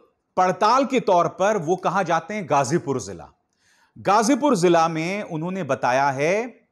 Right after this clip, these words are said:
ये जो ग्राफिक आपके स्क्रीन्स पर है, गाजीपुर में उन्होंने बताया कि भाई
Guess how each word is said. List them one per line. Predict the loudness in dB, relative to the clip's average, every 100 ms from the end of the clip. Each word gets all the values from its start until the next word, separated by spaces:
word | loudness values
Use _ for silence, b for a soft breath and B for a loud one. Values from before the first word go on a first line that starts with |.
| _ _ _ _ _ _
ये | -8 -2
जो | 0 0
ग्राफिक | 2 2 0 -2
आपके | -2 -2 -4
स्क्रीन्स | -4 -4 -6 -4
पर | -4 -2
है, | -2 -4 -6 -12 _ _ _ _ _ _
गाजीपुर | -4 0 2 2 0 0 0
में | 0
उन्होंने | -2 -4 -4
बताया | -4 -2 0 2 2 0
कि | -4
भाई | -10 -6 -4 -6 -10